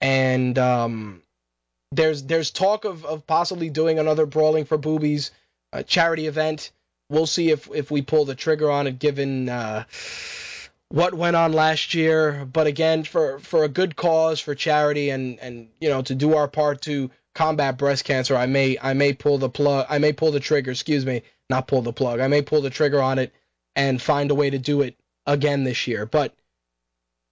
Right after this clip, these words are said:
it's cool that W W E is doing it. John Cena might be on the show for a couple of weeks. That's what I had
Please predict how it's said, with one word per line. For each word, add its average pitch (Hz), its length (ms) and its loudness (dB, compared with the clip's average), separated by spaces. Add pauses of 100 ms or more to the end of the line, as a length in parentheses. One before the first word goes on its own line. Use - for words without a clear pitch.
(120)
it's 151 160 2
cool 190 240 2
that 156 160 2
W 151 240 2
W 135 280 0
E 131 140 0
is 131 240 -4
doing 139 300 2
it. 120 160 -12 (2250)
John 190 260 2
Cena 196 420 0
might 190 340 -2
be 196 160 -4
on 190 160 -2
the 180 80 -4
show 185 240 0
for 170 200 0
a 160 40 -2
couple 165 320 -2
of 151 60 2
weeks. 160 320 -2
That's 131 220 -2
what 135 100 2
I 127 100 -2
had 131 220 -4